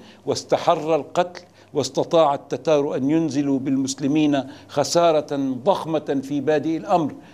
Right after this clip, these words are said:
فقتلوا ثمانية من القواد الكبار. ولكن ثبات السلطان ومن معه والخطاب الحماسي لشيخ الإسلام ابن تيمية أعاد الكرة إلى جانب المسلمين على التتر،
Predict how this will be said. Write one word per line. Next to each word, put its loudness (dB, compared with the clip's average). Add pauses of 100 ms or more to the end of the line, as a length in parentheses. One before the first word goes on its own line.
فقتلوا -2
ثمانية 0
من 0
القواد 2
الكبار. 0 (400)
ولكن 2
ثبات -2
السلطان 0
ومن -2
معه 0 (380)
والخطاب 0
الحماسي -2 (260)
لشيخ 2
الإسلام 0
ابن -2
تيمية 0 (300)
أعاد 4
الكرة -2 (220)
إلى 4
جانب 2
المسلمين -2 (220)
على 2
التتر، 0